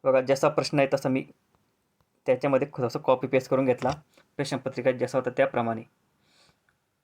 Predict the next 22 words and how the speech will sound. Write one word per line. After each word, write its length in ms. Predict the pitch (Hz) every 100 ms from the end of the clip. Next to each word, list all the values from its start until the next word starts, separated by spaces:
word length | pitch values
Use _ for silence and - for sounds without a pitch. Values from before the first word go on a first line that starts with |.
| _ _ _ _ _ _ _ _ _ _ _ _ _ -
पन्नास 260 | 131 135 139
नंबर, 220 | 120 135 - -
फोटो 300 | 143 165 175
प्रिंट 380 | - 139 147
करण्यासाठी 460 | - 135 135 135 117
वापरली 340 | 131 123 131 139
जाणारी 340 | 131 123 131 -
लॅबमधील 520 | 139 135 139 131 120 - _ -
यंत्रणा 460 | 127 120 123 123
कोणती? 540 | 127 - 135 127 113 _ _
प्रिंटर. 340 | 135 131 123 113 - _ _ _ _ _ _ _ _ _ _ _ _ _ _ 131
गोदावरी 320 | 139 143 151
नदीचा 320 | 147 127 135
उगम 260 | 131 127 143
कोठे 300 | - 131 135
होतो? 360 | 123 117 - _ _ _ _ _ _
त्र्यंबकेश्वर. 600 | 131 127 131 135 127 117 - _ _ _ _ _ _ _ _ _ _ _ _
कोयना 280 | 135 139
धरण 240 | 143 135 127
कोणत्या 300 | 131 131 135
जिल्ह्यात 260 | 127 123 123
आहे? 220 | 120 117